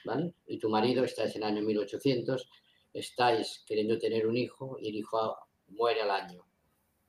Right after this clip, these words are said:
Lo tienes que sustituir por alcohol, drogas, mujeres. El hombre. Y la mujer lo de-, lo hará por enfermedades, por traumas, por tristeza,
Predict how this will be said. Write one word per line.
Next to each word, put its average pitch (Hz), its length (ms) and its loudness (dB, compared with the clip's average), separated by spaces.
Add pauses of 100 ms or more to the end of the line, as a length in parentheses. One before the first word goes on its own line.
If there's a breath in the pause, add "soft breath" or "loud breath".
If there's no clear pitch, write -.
(280)
Lo 104 100 2
tienes 139 240 6
que 131 100 0
sustituir - 720 0 (800)
por 101 160 0
alcohol, 165 500 4 (100)
drogas, 139 540 0
mujeres. - 540 -14 (540)
El 104 100 2
hombre. 80 320 -2 (400)
Y 101 60 -4
la 101 100 -2
mujer 143 340 2
lo 110 80 2
de-, 92 220 -2 (320)
lo 107 120 4
hará 139 340 4
por 101 140 0
enfermedades, 127 920 0 (300)
por 98 160 -2
traumas, 120 580 2
por 87 140 -6
tristeza, 117 760 -2